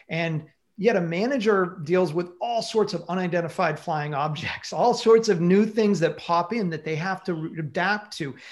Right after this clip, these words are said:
So this idea that they have a lot of power and control and they can just sort of, they should be nicer or more supportive, they're dealing with a lot of the same anxiety and stress. And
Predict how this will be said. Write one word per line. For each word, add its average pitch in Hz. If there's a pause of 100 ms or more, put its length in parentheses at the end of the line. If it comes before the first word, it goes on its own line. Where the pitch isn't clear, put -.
(140)
So 190
this 170
idea 190
that 185
they 190
have 202
a 175
lot 160
of 127
power 202
and 139
control 185 (300)
and 151
they 165
can 170
just 165
sort 170
of, 156 (520)
they 156
should 175
be 160
nicer 190
or 151
more 151
supportive, 160 (260)
they're 208
dealing 208
with 151
a 143
lot 151
of 160
the 147
same 143 (300)
anxiety 156
and 147
stress. 151 (340)
And 147